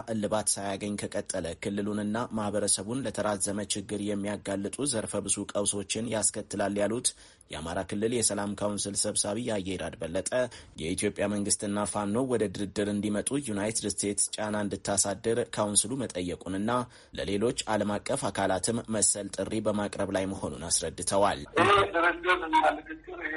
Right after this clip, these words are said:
Speaker 2: ሁለቱም ወደ ጠረጴዛ ዙሪያ እንዲመጡ ለማድረግ እንግዲህ አሜሪካ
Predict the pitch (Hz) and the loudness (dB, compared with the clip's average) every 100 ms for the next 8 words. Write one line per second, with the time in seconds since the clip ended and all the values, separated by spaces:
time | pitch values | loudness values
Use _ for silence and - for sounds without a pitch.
0 | 311 302 320 - 370 - - 151 123 113 | -4 -6 -10 -10 -16 -14 -6 -2 -2 -4
1 | - - - - - 135 156 151 - - | -10 -20 -20 -6 0 4 4 4 0 -2
2 | 156 151 - 151 156 330 311 311 - - | -2 2 2 4 4 4 2 0 0 4
3 | 320 370 370 - - - - - 123 117 | 6 6 4 -6 -10 -18 -20 -14 -8 -6
4 | 117 123 110 107 104 110 110 | -2 2 4 4 4 2 0